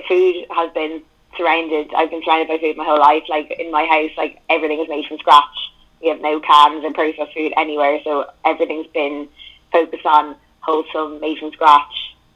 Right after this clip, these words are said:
dinners, and I've always been fed so well, uh, all the way up to now. And I just have such an appreciation of good food. So I, I started that, that, that, uh, Instagram because I did originally have it on my fitness Instagram,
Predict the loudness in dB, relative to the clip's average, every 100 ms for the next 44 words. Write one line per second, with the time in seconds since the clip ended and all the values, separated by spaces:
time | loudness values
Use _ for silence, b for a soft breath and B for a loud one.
0 | -2 -2 -2 -4 -4 -4 -2 0 0 -2
1 | -4 -2 0 0 -2 0 4 4 2 -2
2 | -2 4 6 6 0 -2 0 -2 -2 4
3 | 4 4 -2 B B B _ 6 6 6
4 | 0 -14 -18 -12 0 0 0 -6 -6 -6
5 | -4 -4 -6 -4 -4 -4 -6 -4 -2 -2
6 | 0 -2 -2 -4 -2 2 4 4 4 0
7 | 0 2 6 4 4 0 0 0 -8 2
8 | 6 6 6 4 2 -4 -14 -2 2 2
9 | 0 -6 0 2 2 -2 0 0 0 -2
10 | 0 0 -6 -6 -6 -8 -10 -16 -14 2
11 | 4 4